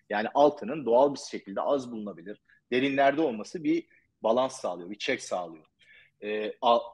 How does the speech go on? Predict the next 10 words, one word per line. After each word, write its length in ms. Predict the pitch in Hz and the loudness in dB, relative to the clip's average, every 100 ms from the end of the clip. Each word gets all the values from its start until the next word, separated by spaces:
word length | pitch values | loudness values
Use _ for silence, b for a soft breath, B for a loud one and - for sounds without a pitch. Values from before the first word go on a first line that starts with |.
| - | -10
e, 200 | 117 104 - | -8 -8 -2
arzın 320 | 117 113 135 | -2 -2 -2
artmasına. 580 | 123 - 104 - 90 - _ _ - | -4 -4 -12 -16 -20 -20 _ _ -10
Şimdi 200 | 160 151 | -6 4
altın 420 | 151 196 214 190 | 6 6 2 -4
dediğimiz 360 | 180 196 208 170 | -4 -4 -8 -4
gibi 120 | 143 | -4
ama 120 | 165 | -2
mükemmel 580 | 170 - 170 175 180 165 | -6 -2 -2 0 -2 -2
değil. 180 | 151 | -6